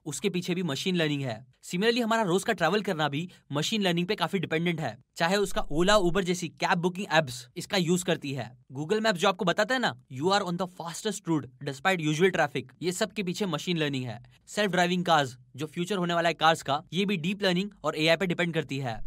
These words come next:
अब एआई और मशीन लर्निंग ये सारी चीजों के बीच में डिफरेंस क्या है, इससे रिलेटेड आपको कन्फ्यूजन हो सकता है, इसीलिए मैं एक वीडियो का लिंक दे दूंगा जो आपको क्लियरली बता देगा कि एआई, मशीन लर्निंग, डेटा साइंस, डीप लर्निंग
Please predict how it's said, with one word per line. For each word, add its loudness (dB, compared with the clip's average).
अब -2
एआई 6
और 6
मशीन -2
लर्निंग 2
ये 2
सारी -4
चीजों -6
के 0
बीच -2
में 0
डिफरेंस -4
क्या 2
है, -4
इससे 2
रिलेटेड 2
आपको 2
कन्फ्यूजन -2
हो 0
सकता -2
है, -8
इसीलिए -2
मैं 4
एक 0
वीडियो 4
का 2
लिंक 2
दे 4
दूंगा 0
जो -2
आपको -4
क्लियरली 0
बता 2
देगा -2
कि -10
एआई, 2
मशीन 0
लर्निंग, 0
डेटा 0
साइंस, -2
डीप -2
लर्निंग 0